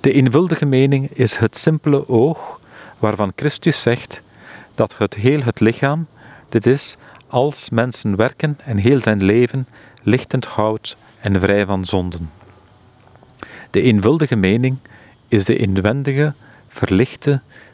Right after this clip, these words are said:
liefdevolle neiging van de geest. Zij is de grondslag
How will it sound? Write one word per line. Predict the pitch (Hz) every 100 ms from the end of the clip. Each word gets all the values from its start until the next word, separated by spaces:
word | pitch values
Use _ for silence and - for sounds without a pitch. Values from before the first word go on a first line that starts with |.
| _
liefdevolle | 107 160 - 139 127 147 139
neiging | 107 120 107 120 120 - -
van | 113
de | 107 87
geest. | 95 87 - - - _ _ - - - -
Zij | - 104 101
is | 110
de | -
grondslag | 98 101 120 - - 139 - -